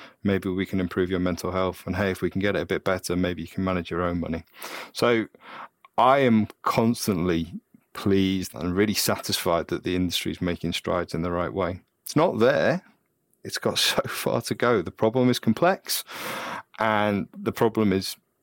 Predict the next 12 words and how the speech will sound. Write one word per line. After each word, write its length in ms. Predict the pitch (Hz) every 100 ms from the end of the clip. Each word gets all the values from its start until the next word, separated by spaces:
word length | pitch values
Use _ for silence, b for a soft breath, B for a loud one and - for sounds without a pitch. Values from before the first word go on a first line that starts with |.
| _ _ _ -
huge. 800 | - 170 170 131 98 85 - - B B B B _ -
But 240 | 110 104 104
I 120 | 104
think 280 | - 135 127
by 220 | 120 113
trying 320 | - 120 117
to 100 | -
not 220 | 104 117
make 240 | 131 131 -
it 80 | -
any 160 | 113
worse, 560 | 101 101 180 - -